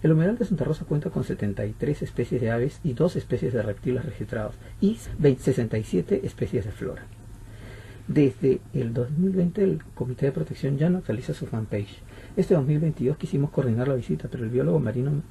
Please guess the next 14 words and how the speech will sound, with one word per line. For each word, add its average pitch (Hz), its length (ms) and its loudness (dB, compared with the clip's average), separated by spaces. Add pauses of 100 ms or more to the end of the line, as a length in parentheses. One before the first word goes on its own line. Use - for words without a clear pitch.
(160)
Morikawa, 110 680 0 (420)
la - 80 0
Asociación 131 340 0
de 156 60 4
Voluntarios 120 480 2
y 117 40 2
la 110 80 2
Municipalidad 127 520 2
ya 139 120 4
no 151 100 4
contestan 131 540 -2
mails 110 260 -2
y 113 60 -2
llamadas. 113 460 0